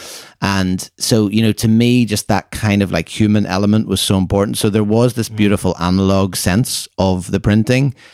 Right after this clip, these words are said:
Speaker 1: even though the actual mechanical side of it, you know, was, was, was, was highly computerized and highly, like, programmable.
Speaker 2: Mm.
Speaker 1: And that, and that was fascinating. And, you know,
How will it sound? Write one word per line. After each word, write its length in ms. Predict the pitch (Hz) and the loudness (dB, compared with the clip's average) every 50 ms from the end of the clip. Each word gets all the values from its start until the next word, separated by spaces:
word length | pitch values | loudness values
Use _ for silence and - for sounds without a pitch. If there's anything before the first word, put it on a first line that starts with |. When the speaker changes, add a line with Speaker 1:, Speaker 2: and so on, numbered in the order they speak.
| _ _ _ | _ _ _
Speaker 1:
even 320 | - 117 107 87 104 101 | 0 2 2 2 2 2
though 460 | 95 95 92 92 90 90 92 87 87 - _ _ _ _ _ _ _ _ _ _ _ _ _ _ - - - | 2 4 4 4 4 2 2 0 -4 -8 _ _ _ _ _ _ _ _ _ _ _ _ _ _ -20 -6 0
the 120 | - 117 113 | 0 2 2
actual 300 | 95 - - - 104 98 | 0 0 0 2 2 2
mechanical 600 | 95 92 - - 101 113 117 110 - 95 90 85 | 2 0 -2 -2 0 0 0 0 0 -2 -4 -4
side 320 | - - 92 78 80 82 | -2 -2 -2 -2 -2 -2
of 80 | 87 87 | -2 -4
it, 120 | 87 - - | -4 -6 -4
you 120 | 98 101 95 | -2 -2 0
know, 140 | 85 78 | 0 0
was, 240 | 78 82 85 - - | 0 -2 -2 -4 -4
was, 260 | 92 87 87 - - - - | -2 -2 -2 -2 -4 -6 -4
was, 260 | 92 90 80 - - _ | -4 -4 -4 -6 -8 _
was 160 | - 87 82 - | -4 -4 -2 -2
highly 420 | - - 101 95 90 90 92 90 | -2 -2 -2 -2 0 0 -2 -2
computerized 800 | - - 87 80 87 90 87 95 92 85 78 80 82 - - 92 | -2 -4 -6 -2 -2 -2 -2 0 0 -2 -2 -2 -4 -6 -8 -8
and 80 | 82 | -8
highly, 420 | 80 80 92 90 85 87 85 82 80 | -6 -4 -4 -4 -2 -2 -2 -2 -2
like, 220 | 78 78 82 - - | -2 -4 -6 -6 -4
programmable. 720 | - 98 92 90 - 107 104 117 135 147 143 160 160 143 - | -2 0 0 0 0 0 0 0 0 0 0 0 -2 -2 -4
Speaker 2:
Mm. 40 | - - - - - - - - - - | -8 -20 -20 -20 -20 -20 -20 -14 -8 -4
Speaker 1:
And 140 | 101 104 | -2 0
that, 100 | 104 - - | 0 0 0
and 140 | - 107 113 | 0 0 2
that 100 | 117 117 | 2 2
was 140 | 113 104 - | 0 -2 0
fascinating. 480 | - 110 110 - - 117 101 101 98 | 0 0 0 0 0 0 0 0 0
And, 180 | 95 98 104 101 - - - - - - - - - - - - - - _ _ _ | 0 0 -2 -2 -4 -10 -20 -20 -20 -20 -20 -20 -20 -20 -20 -20 -20 -20 _ _ _
you 80 | - 143 | 0 2
know, 240 | 131 123 120 107 | 4 4 4 2